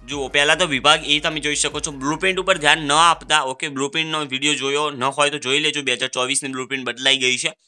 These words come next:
પરંતુ તમારે ફક્ત પેપરના સોલ્યુશન જોવાના છે. શ્યામ રંગ સમીપે કાવ્યના કવિનું નામ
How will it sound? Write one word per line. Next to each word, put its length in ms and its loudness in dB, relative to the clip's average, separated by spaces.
પરંતુ 240 -6
તમારે 360 0
ફક્ત 200 -4
પેપરના 480 0
સોલ્યુશન 500 -2
જોવાના 400 -4
છે. 260 -8
શ્યામ 340 4
રંગ 140 0
સમીપે 340 0
કાવ્યના 380 2
કવિનું 440 0
નામ 180 -2